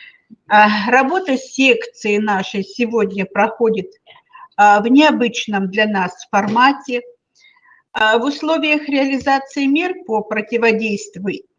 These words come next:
по противодействию распространению коронавирусной инфекции внесены коррективы как в начало учебного года, так и в формат мероприятия. Мы встречаемся с вами в формате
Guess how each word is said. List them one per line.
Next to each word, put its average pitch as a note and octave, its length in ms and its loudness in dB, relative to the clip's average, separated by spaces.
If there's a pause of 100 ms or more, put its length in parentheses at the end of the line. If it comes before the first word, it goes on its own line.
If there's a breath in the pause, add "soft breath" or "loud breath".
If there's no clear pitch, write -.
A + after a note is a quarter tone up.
(540)
по A#3 340 4 (280 loud breath)
противодействию A3 1000 -2
распространению G#3 1000 -4
коронавирусной G#3+ 960 -2
инфекции A3 1000 -6 (400 loud breath)
внесены C#4 640 2
коррективы A3+ 800 0 (220 loud breath)
как C#4+ 320 2
в C4 40 -8
начало B3+ 520 0
учебного A#3 840 -2
года, A3 420 0 (400 loud breath)
так D#4 160 0 (160)
и G#3+ 100 -4
в - 60 -10
формат A3 560 -4
мероприятия. G#3 1120 -4 (380)
Мы D#4+ 180 0
встречаемся - 880 -4
с - 160 -12
вами A#3 360 2
в - 140 -12
формате F3+ 600 -2